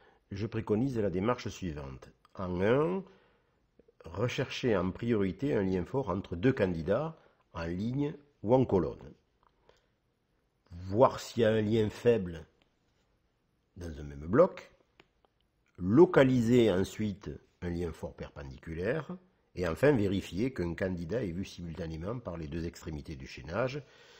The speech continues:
ce qui permettra de l'éliminer. Alors, pour effectuer cette recherche, il y a deux possibilités qui ont chacune leur avantage et leur inconvénient. Soit case par case,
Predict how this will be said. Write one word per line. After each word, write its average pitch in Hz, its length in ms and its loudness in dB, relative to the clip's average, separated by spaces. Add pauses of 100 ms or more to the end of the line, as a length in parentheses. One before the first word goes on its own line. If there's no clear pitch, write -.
(120)
ce - 100 -8
qui 87 160 -8
permettra 71 400 -6
de 101 120 0
l'éliminer. 82 520 -4 (800)
Alors, - 160 -10
pour 139 140 6
effectuer 131 340 2
cette 107 220 0
recherche, 92 680 -2 (800)
il 87 120 -4
y 131 80 6
a 143 60 10
deux 123 160 6
possibilités 95 800 2
qui 120 120 2
ont 110 100 6
chacune 135 420 0
leur 95 180 6
avantage 85 440 2
et - 20 -4
leur 85 140 -2
inconvénient. 87 600 -2 (840)
Soit 123 760 6 (440)
case 80 340 -4
par - 220 -2
case, 190 440 0